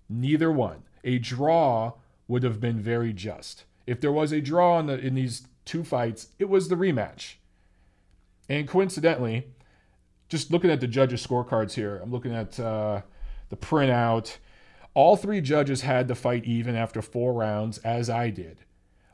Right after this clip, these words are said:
All three judges had it four two Canelo after six. I had it even halfway through. I had it three rounds to three halfway through. From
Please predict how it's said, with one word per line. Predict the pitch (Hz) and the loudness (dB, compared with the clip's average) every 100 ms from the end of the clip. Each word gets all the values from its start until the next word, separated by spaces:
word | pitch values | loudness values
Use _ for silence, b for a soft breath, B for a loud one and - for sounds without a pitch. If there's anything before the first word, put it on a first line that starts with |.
| - | 0
All | 127 143 | 4 4
three | 147 147 | 2 0
judges | 127 131 123 117 | 4 2 2 -2
had | 120 117 | 0 0
it | 117 | 0
four | - - 147 147 | -4 0 4 4
two | 139 - 131 123 | 2 0 0 0
Canelo | - 120 117 127 110 92 87 - _ | -2 -4 0 0 0 -2 -4 -12 _
after | - 110 - 104 | -4 -4 -4 -8
six. | - 123 82 - - b b - | -6 -6 -6 -10 -20 b b -4
I | 123 156 | 0 2
had | 156 139 | 2 2
it | 135 123 | 2 -2
even | 143 135 110 95 | 0 0 0 -4
halfway | 101 95 87 85 | -6 -6 -8 -10
through. | - 78 64 | -10 -14 -8
I | 113 | -4
had | 117 120 | -2 -2
it | 107 | -4
three | - 127 131 | -6 -2 0
rounds | 123 117 110 - | 0 0 -2 -6
to | |
three | 107 107 104 | -10 -6 -6
halfway | 98 90 - 82 | -8 -12 -12 -14
through. | - 73 80 - _ b b b b b b _ | -14 -18 -18 -20 _ b b b b b b _
From | - 160 156 | 4 4 4